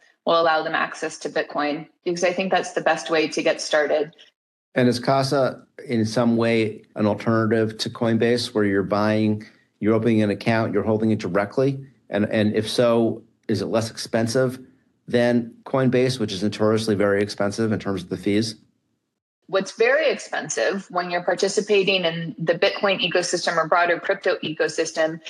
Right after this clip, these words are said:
Speaker 1: is when you lose access to your crypto or to your Bitcoin. And that
Speaker 2: Yeah.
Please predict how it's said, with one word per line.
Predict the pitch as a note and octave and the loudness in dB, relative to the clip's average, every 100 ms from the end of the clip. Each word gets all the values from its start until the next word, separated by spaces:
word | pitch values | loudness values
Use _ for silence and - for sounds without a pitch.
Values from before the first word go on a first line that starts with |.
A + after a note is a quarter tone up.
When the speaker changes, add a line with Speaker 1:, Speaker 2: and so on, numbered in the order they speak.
| - - | -20 -4
Speaker 1:
is | F#3 F#3 | 0 0
when | F#3 F3+ | 0 0
you | F3 | 0
lose | E3 F3 G3+ G#3 G3+ G3+ | 0 2 2 4 2 2
access | - E3+ - F#3 F3 - - | 0 0 0 0 0 -2 -2
to | F3+ | 2
your | E3+ E3 D#3+ - | 2 2 0 -4
crypto | - - D3 E3+ - - | -4 0 0 -2 -6 -6
or | E3+ | -2
to | F#3 | 0
your | D#3+ D3+ | 0 0
Bitcoin. | D#3 - - - - - - - _ | -2 -4 -6 -6 -10 -20 -20 -20 _
And | F#3 F3+ F3+ | 0 2 2
that | G3 | 2
Speaker 2:
Yeah. | - | 0